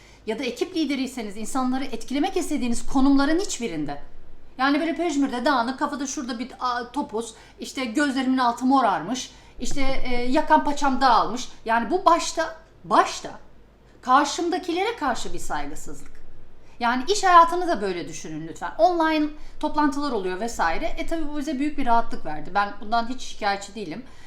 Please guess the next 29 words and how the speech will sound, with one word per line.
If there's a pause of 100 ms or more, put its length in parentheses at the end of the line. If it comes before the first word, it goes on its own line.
(200)
E,
çok
büyük
rahatlıklar
verdi.
Çok
da
mutluyum.
Ben
de
çok
çalışıyorum
hani
online
üzerinden
ama (360)
yani (300)
birçok
seviyeden
insanla
görüşüyorum.
Toplantılar
yapıyorum.
Şimdi (260)
çok
ama
çok (280)
nadirdir.
Yani